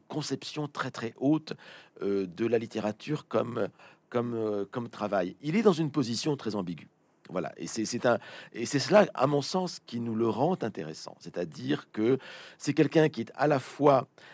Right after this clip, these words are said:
qui, euh, refuse et met à distance la littérature telle qu'elle s'écrit de son temps. Il l'a clairement dit dans, dans différents textes, euh, en particulier dans les, dans les cahiers et dans Monsieur Tess et dans, et dans d'autres,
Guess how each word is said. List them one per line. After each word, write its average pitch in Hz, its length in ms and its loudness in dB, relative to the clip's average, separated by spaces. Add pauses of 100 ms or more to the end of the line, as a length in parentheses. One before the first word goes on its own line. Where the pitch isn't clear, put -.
(280)
qui, 120 340 -6
euh, 82 240 0 (800)
refuse 156 640 0
et 104 40 4
met 170 220 2
à 147 80 6
distance 120 580 -4 (260)
la 110 120 0
littérature 131 580 -2
telle 107 200 -2
qu'elle 98 180 -4
s'écrit - 840 -10
de 101 140 -6
son 87 200 -10
temps. 135 300 -8 (240)
Il 80 180 -6
l'a 73 280 -8
clairement 104 420 -4
dit 104 240 -8
dans, 73 200 -10 (260)
dans 73 120 -10
différents 80 460 -12
textes, 95 480 -4 (400)
euh, 57 100 -10
en 55 80 -8
particulier 80 500 -10
dans 73 120 -12
les, 58 240 -14
dans - 100 -14
les 76 120 -12
cahiers 98 400 0
et 98 140 -2
dans 92 260 0
Monsieur 80 300 -12
Tess 113 500 0
et 90 60 -8
dans, 80 180 -8 (320)
et 80 100 -8
dans 90 160 -4
d'autres, 85 540 -4